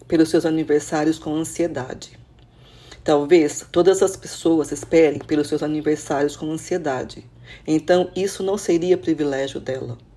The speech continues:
Por outro lado, há todo tipo de ansiedade, e elas vão se alterando com o passar dos anos. De certo,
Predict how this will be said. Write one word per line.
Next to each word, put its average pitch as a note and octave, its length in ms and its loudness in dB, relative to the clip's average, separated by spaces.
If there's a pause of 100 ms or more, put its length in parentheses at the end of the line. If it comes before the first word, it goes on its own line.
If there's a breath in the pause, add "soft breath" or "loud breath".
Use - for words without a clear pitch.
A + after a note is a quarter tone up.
(600 loud breath)
Por B3 200 10
outro D3 320 -2
lado, D3 380 0 (160)
há D3 80 -6
todo F#3 340 4
tipo F3 260 -2
de D#3+ 100 -6
ansiedade, C#3 720 -4 (420 loud breath)
e F3+ 80 4
elas F#3+ 200 4
vão G3+ 120 4
se G3 140 -2
alterando F#3 580 4
com D#3 160 -6
o D#3 80 -6
passar D3 380 -4
dos C#3+ 240 -4
anos. - 520 -10 (460 loud breath)
De D#3+ 100 0
certo, D#3 600 0